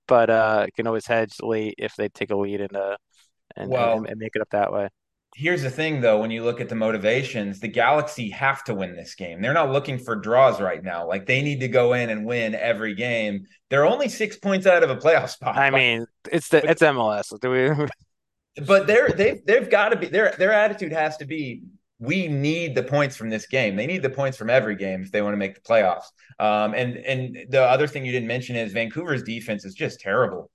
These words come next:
Speaker 2: And the
Speaker 1: Yes.
Speaker 2: Galaxy have been scoring goals. I like all the overs in this game. I, I, I think both teams to score in plus two oh five was juiced to, like, plus one sixty or something, which is crazy, um, for that number.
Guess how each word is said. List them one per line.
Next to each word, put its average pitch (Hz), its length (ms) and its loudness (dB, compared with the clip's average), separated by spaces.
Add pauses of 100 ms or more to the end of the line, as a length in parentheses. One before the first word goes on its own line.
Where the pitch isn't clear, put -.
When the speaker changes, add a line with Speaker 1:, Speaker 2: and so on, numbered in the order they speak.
(260)
Speaker 2:
And 110 520 0 (140)
the 127 80 -4
Speaker 1:
Yes. 123 140 4
Speaker 2:
Galaxy 135 320 2
have 123 40 -14
been 123 120 -6
scoring 123 300 -4
goals. 117 300 4
I 143 160 2
like - 260 4
all 127 180 4
the 120 160 -2
overs 107 280 0
in 101 80 -6
this 98 160 -8
game. 101 360 -2 (220)
I, 123 180 4
I, 110 340 0
I 123 100 2
think 143 320 -8 (380)
both 135 260 4
teams 143 160 -2
to 127 60 -2
score 127 260 4
in 120 80 -2
plus 120 220 0
two 127 120 -4
oh 113 60 4
five 113 320 4
was 107 160 -8
juiced 104 300 -12
to, 123 80 0
like, 104 340 0 (460)
plus 123 240 -6
one 120 220 0
sixty 117 380 -6
or 123 60 -6
something, 123 380 -4
which 104 160 -6
is - 80 -16
crazy, 104 500 -2 (220)
um, 104 240 -2
for 104 80 -4
that 104 180 4
number. 110 380 -4